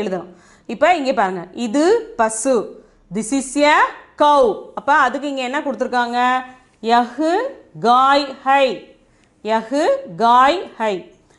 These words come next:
இப்போ மேஜை மீது ஆப்பிள் இருக்கிறது.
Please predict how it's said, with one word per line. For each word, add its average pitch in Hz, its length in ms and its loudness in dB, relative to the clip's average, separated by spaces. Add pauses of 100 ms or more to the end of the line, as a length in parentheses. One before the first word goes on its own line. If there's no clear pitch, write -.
(120)
இப்போ 294 600 2
மேஜை 302 680 -2
மீது 220 760 -2
ஆப்பிள் 277 680 0
இருக்கிறது. 202 1000 0